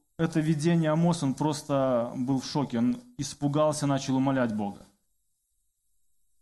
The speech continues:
«Пожалуйста, отмени решение».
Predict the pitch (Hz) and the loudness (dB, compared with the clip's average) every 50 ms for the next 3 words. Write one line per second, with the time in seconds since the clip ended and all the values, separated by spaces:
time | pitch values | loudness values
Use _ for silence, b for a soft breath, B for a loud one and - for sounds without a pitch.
0 | _ _ - 120 113 - - _ _ _ _ _ _ _ _ _ - 135 135 143 | _ _ -8 -8 -8 -8 -10 _ _ _ _ _ _ _ _ _ -2 -2 0 2
1 | 151 147 147 143 - 135 - 131 131 131 135 131 123 120 - - 123 107 101 95 | 2 2 2 2 -2 -4 -2 0 2 2 4 2 2 0 0 0 -2 -2 -2 -4
2 | 95 - | -6 -10